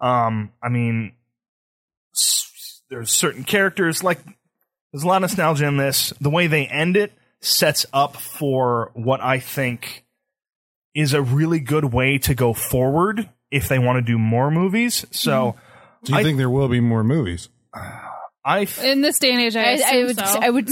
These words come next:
Speaker 2: Well,
Speaker 4: assume with any movie
Speaker 2: well,
Speaker 4: I watch,
Speaker 2: I know
Speaker 4: there's
Speaker 2: they,
Speaker 4: gonna be
Speaker 2: they
Speaker 4: more of it.
Speaker 2: started the, Columbia Pictures started that Ghost
Speaker 1: Ghost Corps,
Speaker 2: Corps.
Speaker 1: which is
Speaker 2: Yeah.
Speaker 1: still part of this, but we say that, and I always wonder, all right, I have no doubt there will be more Ghostbuster movies, but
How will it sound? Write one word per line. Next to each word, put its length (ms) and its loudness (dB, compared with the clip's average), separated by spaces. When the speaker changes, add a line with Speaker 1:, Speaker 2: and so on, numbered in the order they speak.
Speaker 2:
Well, 140 2
Speaker 4:
assume 200 0
with 160 -2
any 220 2
movie 180 2
Speaker 2:
well, 80 2
Speaker 4:
I 100 2
watch, 100 2
Speaker 2:
I 80 2
know 80 0
Speaker 4:
there's 100 2
Speaker 2:
they, 80 2
Speaker 4:
gonna 80 0
be 100 0
Speaker 2:
they 60 2
Speaker 4:
more 120 2
of 140 0
it. 20 2
Speaker 2:
started 300 0
the, 200 0
Columbia 340 0
Pictures 320 0
started 340 0
that 240 0
Ghost 220 0
Speaker 1:
Ghost 200 -2
Corps, 140 0
Speaker 2:
Corps. 240 2
Speaker 1:
which 140 0
is 80 0
Speaker 2:
Yeah. 60 0
Speaker 1:
still 120 0
part 240 0
of 60 -4
this, 260 0
but 380 0
we 100 -2
say 240 0
that, 260 0
and 320 -2
I 160 0
always 300 0
wonder, 320 0
all 100 0
right, 180 0
I 120 0
have 240 0
no 200 2
doubt 380 0
there 140 0
will 180 2
be 140 0
more 180 2
Ghostbuster 580 -2
movies, 440 0
but 280 0